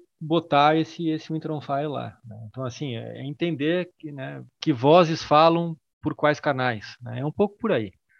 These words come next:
Porque, fora isso, é muita coisa, assim, tem muita mídia, imprensa pra ser lida, então tem, tem muito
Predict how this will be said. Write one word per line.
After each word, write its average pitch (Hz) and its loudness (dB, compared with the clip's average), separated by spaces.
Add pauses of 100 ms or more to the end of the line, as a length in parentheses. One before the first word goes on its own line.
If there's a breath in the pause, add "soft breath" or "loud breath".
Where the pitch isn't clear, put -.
(1000 soft breath)
Porque, 143 2
fora 175 4
isso, 185 4
é 220 2
muita 220 2
coisa, 170 6
assim, 120 -8
tem 120 -2
muita 160 2
mídia, 143 0
imprensa 139 -6
pra 127 -10
ser 120 -12
lida, 120 -4
então 123 -14
tem, 151 -16
tem 143 -20
muito 135 -20